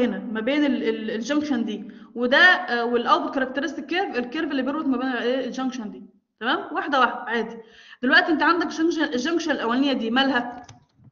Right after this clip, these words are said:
فورورد، هيبقى الكاركترستيك كيرف بتاعي شكله برضو فورورد، صح؟ لان الجنكشن دي اصلًا فورورد في ال، في الاكتف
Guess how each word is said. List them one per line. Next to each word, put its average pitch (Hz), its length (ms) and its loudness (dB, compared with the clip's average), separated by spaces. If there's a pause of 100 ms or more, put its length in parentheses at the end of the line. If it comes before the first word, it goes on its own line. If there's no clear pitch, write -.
(440)
فورورد، 277 560 0 (340)
هيبقى 269 340 2
الكاركترستيك 254 680 -4
كيرف 285 240 -4
بتاعي 262 640 -6 (640)
شكله - 580 2 (460)
برضو 311 280 2
فورورد، 403 380 0 (420)
صح؟ - 540 0
لان 302 340 0
الجنكشن 330 460 0
دي 302 100 -2
اصلًا 339 300 -2
فورورد 247 380 -2
في - 120 -8
ال، 220 180 -10
في 233 80 -10
الاكتف 302 380 -2